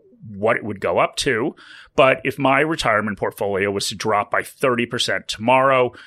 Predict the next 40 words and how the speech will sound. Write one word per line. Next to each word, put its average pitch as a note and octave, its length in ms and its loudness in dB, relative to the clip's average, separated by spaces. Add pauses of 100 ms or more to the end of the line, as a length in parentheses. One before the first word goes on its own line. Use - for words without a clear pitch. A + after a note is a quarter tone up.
(140)
the D3 100 -2
required B2 520 2
rate G#2+ 160 0
of G2+ 80 -6
return A2 380 -4
would G#2+ 120 -4
go G2 140 0
up G2 100 -2
to - 200 -8
eight - 160 -10
point A#2 260 -6
six - 300 -8
percent. - 460 0 (560)
Now, C#3 100 2
that C#3 240 4
is F3+ 160 2
pretty B2 300 -4
high, A#2+ 480 2
but A#2 160 -2
of - 60 -8
course, C3+ 200 0
valuation A#2+ 800 0
levels F#2+ 360 -2
would G2+ 160 -4
be G2 140 -6
lower. G#2+ 540 0 (280)
And A#2+ 140 -2
the G#2 80 0
lower A#2 420 4
the C3+ 100 2
valuation A2+ 600 0
levels, A#2 320 0
the A#2 100 -2
more A2+ 380 0
we B2 100 -2
can B2 160 -6
expect - 520 -4
from A#2 180 -10
future G#2 340 -10
returns. A#2 720 0